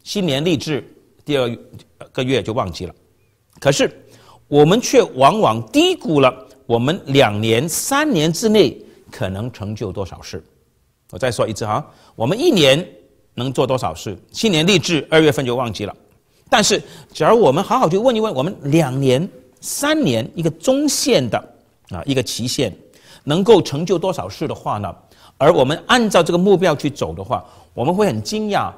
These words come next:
我们成就多少事的。所以我再问，你我有多少时间？或者说我们在神面前立志，是用一个比较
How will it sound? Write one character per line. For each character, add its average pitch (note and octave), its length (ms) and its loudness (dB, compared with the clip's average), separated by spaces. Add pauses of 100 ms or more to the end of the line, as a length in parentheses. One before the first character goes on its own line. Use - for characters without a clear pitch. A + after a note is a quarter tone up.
(180)
我 - 80 -10
们 G#2+ 160 -6
成 G2+ 220 -8
就 G2+ 160 -4
多 F#2+ 180 -8
少 C#2+ 160 -14
事 - 160 -12
的。 D2+ 160 -14
所 E3+ 140 0
以 - 20 0
我 A2+ 140 -4
再 F3 200 2
问， C#3 200 0 (600)
你 F3 260 2
我 B2 320 0
有 F#2+ 100 -4
多 C#3 180 -2
少 E2 200 -10
时 F#2 160 -10
间？ A#2 200 -6
或 F#3 120 -2
者 F#3+ 40 -2
说 G#3 140 0
我 C3 220 0
们 D3 280 -2 (120)
在 G3 120 0
神 E3+ 160 2
面 A#3 200 0
前 D#3 180 0
立 A3 140 0
志， E3 340 -2 (240)
是 - 240 -2 (120)
用 F3 280 0 (140)
一 F3+ 100 -2
个 F3 160 0
比 C3 260 -6
较 D#3+ 300 0